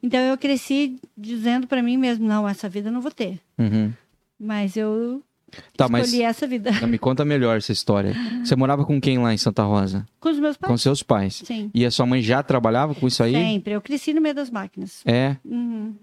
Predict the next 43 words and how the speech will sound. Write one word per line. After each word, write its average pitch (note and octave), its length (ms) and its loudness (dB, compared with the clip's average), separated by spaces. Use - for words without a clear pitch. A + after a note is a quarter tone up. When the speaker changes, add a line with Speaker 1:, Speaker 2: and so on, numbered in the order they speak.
Speaker 2:
Eu G#2+ 80 2
brincava C3 320 2
de C3+ 80 -2
carrinho C3+ 400 2
naquelas A2+ 240 0
máquinas G#2+ 180 2
de - 60 -18
costura, A2 340 0
só A#2+ 180 0
isso B2+ 80 0
que - 60 2
eu C3+ 60 2
Speaker 1:
Aham. C3 80 0
Speaker 2:
fazia, A2 120 2
ficar A2 160 -2
lá A2 100 2
embaixo G#2 300 0
no G#2 60 -2
volante. G#2 280 -2
Speaker 1:
Eu B3 260 0
girando B3 500 0
na A3+ 80 0
Speaker 2:
Sentado B2 540 2
no, A#2 260 2
no A2+ 420 2
Speaker 1:
na A3+ 160 0
Speaker 2:
pé, A3+ 60 2
Speaker 1:
máquina A3+ 640 0
Speaker 2:
é. - 20 -2
Speaker 1:
mecânica, A3+ 520 -4
né? G#3+ 100 -8
Speaker 2:
Aham. A2+ 340 2
Speaker 1:
Então, D4+ 320 0
eu B3 140 2
cresci D4 460 -2
no C#4+ 100 0
meio B3 220 -2
disso. A3+ 640 -4
Eu A#3 140 -4
lembro A#3+ 260 -2
que A3+ 500 -2
até G3+ 300 -2
tô, G#3 720 -2